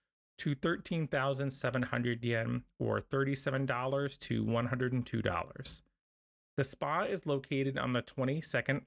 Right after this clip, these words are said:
floor and uses natural hot spring water brought up from one thousand meters below ground. Yes, even in a city like this, you can get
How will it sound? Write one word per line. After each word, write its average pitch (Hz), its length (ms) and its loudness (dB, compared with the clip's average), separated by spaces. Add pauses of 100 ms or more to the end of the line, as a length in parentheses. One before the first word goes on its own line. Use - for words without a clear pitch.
floor 90 360 2 (320)
and 123 240 2
uses 127 380 0
natural 123 400 0
hot - 280 -2
spring 131 380 0
water 92 380 0
brought 117 220 2
up 113 200 -2
from 110 360 2
one 107 160 2
thousand 156 460 0
meters 127 300 0
below 104 360 0
ground. 98 420 0 (800)
Yes, - 460 0 (100)
even 135 260 0
in 156 120 0
a 165 40 0
city 151 300 0
like 156 300 -2
this, 90 420 0
you 104 160 2
can 113 160 0
get 101 240 0